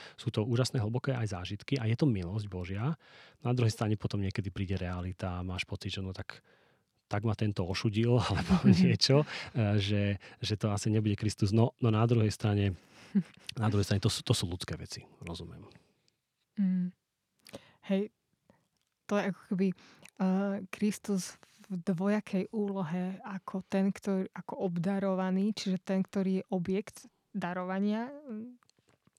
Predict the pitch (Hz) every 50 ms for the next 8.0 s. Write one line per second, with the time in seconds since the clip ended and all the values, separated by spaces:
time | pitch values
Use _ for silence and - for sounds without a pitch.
0 | _ _ _ - - 208 202 208 214 202 - 190 208 202 202 202 190 180 175 165
1 | - 117 107 196 196 196 190 185 190 196 190 - - - - - - - - -
2 | 233 240 - - - - - - - - - - - 202 190 170 190 190 190 185
3 | 185 185 185 180 - - 185 196 175 - - - 190 - - 185 - - 190 180
4 | 180 190 - - _ _ _ _ - 180 - - - 202 - 220 - - - 185
5 | 190 - - 233 214 214 202 - 214 196 190 190 190 190 - - 196 190 185 185
6 | 160 190 185 180 180 - - - 196 185 170 175 180 185 185 - - - - -
7 | - - - - - - 190 185 185 190 190 185 196 220 214 214 _ - - 180